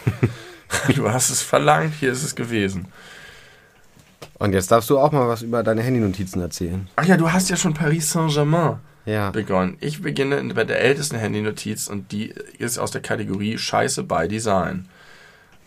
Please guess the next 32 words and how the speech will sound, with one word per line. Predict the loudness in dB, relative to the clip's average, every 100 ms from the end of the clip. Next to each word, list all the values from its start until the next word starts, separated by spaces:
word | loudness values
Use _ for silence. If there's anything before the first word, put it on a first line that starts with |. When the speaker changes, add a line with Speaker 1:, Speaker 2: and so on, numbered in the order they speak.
| -4
Speaker 2:
Hat | -4 -2 -4
bis | 0
jetzt | 0 0
erst | -2 2
einen | 2
Eintrag, | 4 2 2 0 2
aber | 2
ich |
hatte | 2 -2
das | -4
Gefühl, | -6 -4
das | -2 -2
ist | -4
etwas, | -2 -2 0
was | -2 -2
ein, | -6 -8 -14 -8 -2
eine, | 0 0 0 -10 -8
eine | -6
Kategorie | -4 -4 -2 -2 -2
sein | 0 -2 -2
müsste. | -2 -4 -6 -12 -6
Speaker 1:
Ja. | 2 2 2 -2 -10
Speaker 2:
Wo | -2
man | 0 2
wirklich | 0 0
schon | 4
das | 2 2
Gefühl | -2 2 4
hat, | 4 4
da |
ist | 2 2 4
schon | 6 6 4